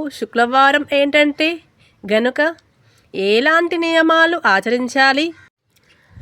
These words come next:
పసుపు డబ్బాలో ఏం వేయాలో తెలుసుకునే ముందు ఒక చిన్న రిక్వెస్ట్ అండి. వీడియోని పూర్తిగా చూడండి,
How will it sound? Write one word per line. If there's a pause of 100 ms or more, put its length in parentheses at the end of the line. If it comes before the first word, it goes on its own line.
(220)
పసుపు
డబ్బాలో (540)
ఏం
వేయాలో (300)
తెలుసుకునే
ముందు (840)
ఒక
చిన్న
రిక్వెస్ట్
అండి. (840)
వీడియోని
పూర్తిగా
చూడండి,